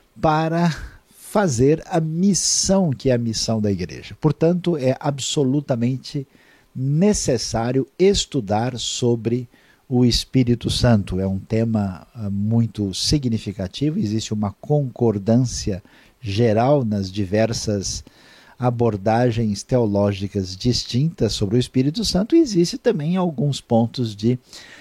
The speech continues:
divergência que serão motivo da nossa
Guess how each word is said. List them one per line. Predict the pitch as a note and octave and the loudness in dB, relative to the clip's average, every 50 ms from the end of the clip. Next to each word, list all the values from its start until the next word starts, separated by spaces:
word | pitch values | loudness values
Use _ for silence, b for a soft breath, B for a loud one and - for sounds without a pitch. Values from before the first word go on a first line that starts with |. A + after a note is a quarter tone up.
| B B B B | B B B B
divergência | D#3 C#3+ C#3 F#3+ G#3+ F3+ D#3 D3 B2 G2+ G2 G2+ G#2+ G#2+ B2 B2+ - C3+ B2+ | -10 0 2 4 4 4 4 4 2 2 2 2 4 4 2 2 0 -2 -2
que | A#2+ - - C#3 | -2 -4 -6 -4
serão | C3 - - - - - - - - - G#3+ G3+ F#3+ D#3+ B2+ B2+ C#3+ E3 F3+ | -4 -2 -4 -4 -4 -4 -2 0 2 2 4 4 4 4 4 4 4 4 2
motivo | F3+ F#3+ F3 D#3 C#3+ B2 - - - C3 C#3+ D3+ C#3+ C3+ B2+ A2+ | 0 0 0 0 0 0 0 0 0 2 2 2 2 0 -2 0
da | A2 G#2 G2 | 0 0 0
nossa | F#2+ G2+ A2 B2 C3+ C3+ - - - D#3+ D3 | 2 2 2 2 0 0 -2 -4 -2 -2 -4